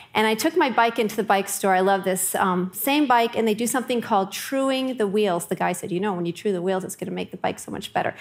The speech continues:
I get the same bike back, and they've taken all the little warps out of those same wheels I've had for two and a half years, and my bike is like new. So I'm gonna challenge all of you. I want you to true your wheels. Be honest about the praise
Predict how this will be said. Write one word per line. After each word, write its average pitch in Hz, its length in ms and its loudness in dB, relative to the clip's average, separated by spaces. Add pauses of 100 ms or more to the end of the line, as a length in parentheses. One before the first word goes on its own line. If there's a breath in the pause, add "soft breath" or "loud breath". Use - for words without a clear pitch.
(320 loud breath)
I 233 80 4
get 294 160 2
the 294 80 -2
same 294 280 2
bike 262 280 2
back, - 380 -2 (340 soft breath)
and 233 120 2
they've 226 120 4
taken 247 360 -2
all 220 260 4
the 262 100 -2
little 247 360 2
warps 220 520 0
out 196 160 0
of 190 60 0
those 190 180 -4
same 226 640 0
wheels 202 460 0
I've 196 100 -4
had 202 160 -2
for 196 60 -6
two 202 140 -4
and 196 100 0
a - 20 0
half 208 180 -2
years, 190 200 -2
and 202 60 -4
my 196 120 -2
bike 220 560 -2
is 208 200 -8
like 196 220 -8
new. 214 540 -2 (340 soft breath)
So - 200 -2
I'm 240 80 0
gonna 254 160 -2
challenge 277 580 0
all 202 240 0
of 190 100 -2
you. 175 300 0 (280 soft breath)
I - 40 0
want 254 180 2
you 294 80 2
to 285 80 -2
true 262 600 -4
your 233 300 -2
wheels. 208 540 0
Be 220 300 -4
honest 254 420 0
about 220 320 0
the 220 60 -4
praise 220 640 -2